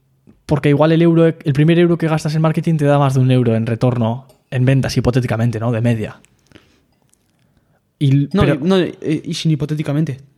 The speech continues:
Speaker 2: te lo da.
Speaker 1: Vale, pues el primer euro es el, como el más rentable, de, tiene mayor retorno. El segundo menos, el tercero menos. Entonces, poco a poco se va, va decreciendo la rentabilidad de cada euro invertido.
Speaker 2: Ujú.
Speaker 1: Entonces llega un punto en el que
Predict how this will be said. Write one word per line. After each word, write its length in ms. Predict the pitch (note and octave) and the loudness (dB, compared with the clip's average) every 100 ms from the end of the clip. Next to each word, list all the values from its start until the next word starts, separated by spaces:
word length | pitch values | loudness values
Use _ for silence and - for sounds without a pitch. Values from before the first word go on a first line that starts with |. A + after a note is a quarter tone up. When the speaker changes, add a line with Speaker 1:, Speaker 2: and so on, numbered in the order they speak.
| _ _ | _ _
Speaker 2:
te 80 | - | -10
lo 60 | B2 | -8
da. 180 | C#3+ C#3+ _ _ | -8 -12 _ _
Speaker 1:
Vale, 200 | - C3 | -2 0
pues 200 | A2+ A2+ - | 0 -4 -4
el 80 | D3 | -2
primer 240 | D3+ E3+ | 0 2
euro 240 | F#3 G3+ | 2 2
es 160 | E3 D#3 | 0 -2
el, 60 | E3 | -2
como 180 | E3 | 0
el 80 | D3 | 0
más 160 | C#3+ C#3 | 0 0
rentable, 440 | C3 B2 B2 A2 | 0 0 -2 -2
de, 140 | A2 A2 | -6 -4
tiene 200 | D3 C#3+ | 0 2
mayor 240 | C3 B2+ | 2 0
retorno. 360 | B2 A2+ A2+ A2 | -2 -6 -6 -4
El 80 | A#2 | -2
segundo 340 | D3 D#3 D#3+ | -2 0 0
menos, 320 | C3+ A2+ G#2+ | 0 -2 -6
el 60 | A#2+ | -8
tercero 280 | A#2 C#3+ B2+ | -6 -4 -4
menos. 400 | B2 A#2 G2 - - - | -4 -4 -6 -14 -20 -20
Entonces, 240 | - B2+ - - | -8 -8 -8 -4
poco 160 | D#3 | -2
a 40 | D3+ | 0
poco 220 | D#3 D3+ | 0 0
se 80 | C#3 | 2
va, 120 | C3 | 2
va 120 | C3 | 2
decreciendo 480 | C3+ C3+ A#2+ D3 B2+ | 0 0 -2 0 0
la 80 | A#2 | 0
rentabilidad 480 | A#2+ A#2+ A2+ B2 A#2+ | -2 -4 -2 0 0
de 100 | A#2 | -2
cada 180 | A#2+ A#2+ | -2 -2
euro 180 | B2 | -2
invertido. 420 | A2+ B2 A2+ C3 A2 | -4 -4 -2 -2 0
Speaker 2:
Ujú. 80 | E3 | -2
Speaker 1:
Entonces 1700 | F#3+ B3+ - _ _ _ _ _ _ _ _ _ _ _ _ - C#3 | -2 -6 -10 _ _ _ _ _ _ _ _ _ _ _ _ -4 -2
llega 100 | C#3+ | 0
un 100 | C#3+ | 2
punto 200 | D3 D3 | 2 2
en 60 | |
el 60 | C#3+ | 2
que 200 | C3 A#2 | 0 -2